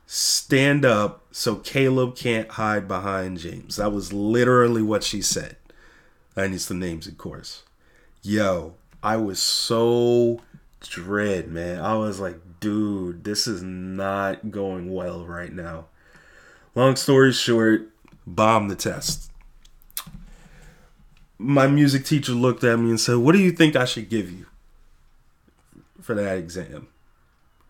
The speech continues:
And I was honest. I was like, "Hey, I think I should get a sixty-five. I sucked.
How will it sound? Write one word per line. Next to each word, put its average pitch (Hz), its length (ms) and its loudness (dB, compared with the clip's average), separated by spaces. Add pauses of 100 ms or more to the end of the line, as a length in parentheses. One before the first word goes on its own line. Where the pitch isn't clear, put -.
(380)
And 117 160 0
I 170 80 6
was 190 160 2
honest. 202 340 6
I 151 80 6
was 175 180 4
like, 143 160 2
"Hey, 117 360 4
I - 260 -10
think - 200 -8
I 175 80 -2
should 147 180 -4
get 123 140 2
a 98 60 -4
sixty-five. 87 920 -8 (1500)
I - 60 2
sucked. - 500 2